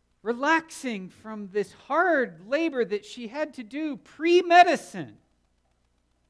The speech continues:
when she relaxes, note, and if it's a boy, strangle it, and tell her the child was stillborn."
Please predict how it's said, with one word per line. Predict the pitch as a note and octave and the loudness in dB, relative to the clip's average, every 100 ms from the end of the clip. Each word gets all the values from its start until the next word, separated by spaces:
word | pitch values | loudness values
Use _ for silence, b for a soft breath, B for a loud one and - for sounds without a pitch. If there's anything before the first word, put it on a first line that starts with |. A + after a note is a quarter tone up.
| _ _ _ _ _ _ _ _ _ _ _ | _ _ _ _ _ _ _ _ _ _ _
when | A3+ | -14
she | - - | -12 -12
relaxes, | C#4 B3 C4 C#4 C4+ - F3+ D#3 | -10 -8 -4 -6 -6 -14 -16 -16
note, | F#3 G#3 D4+ B3+ - _ _ _ _ _ _ _ _ _ _ _ _ _ _ | -14 -10 -10 -10 -14 _ _ _ _ _ _ _ _ _ _ _ _ _ _
and | |
if | D#3 | -20
it's | D#3 E3 | -20 -20
a | |
boy, | C#3+ A3+ E3+ B2 G#2 _ _ _ _ _ _ _ _ _ _ _ _ _ _ _ | -18 -12 -12 -12 -18 _ _ _ _ _ _ _ _ _ _ _ _ _ _ _
strangle | _ _ D#3 D#3+ A#2+ | _ _ -20 -20 -20
it, | G2+ _ _ _ _ _ _ _ _ _ _ _ _ _ _ _ _ _ _ _ _ _ _ _ _ _ _ _ - | _ _ _ _ _ _ _ _ _ _ _ _ _ _ _ _ _ _ _ _ _ _ _ _ _ _ _ _ -20
and | - | -20
tell | - G3+ D#3+ | -16 -14 -14
her | D3+ | -16
the | C3+ C3 | -18 -20
child | - C#3 C3 A#2+ | -20 -20 -20 -20
was | A#2+ | -20
stillborn." | - - B2 A2+ G2 G2 | -20 -20 -20 -20 _ _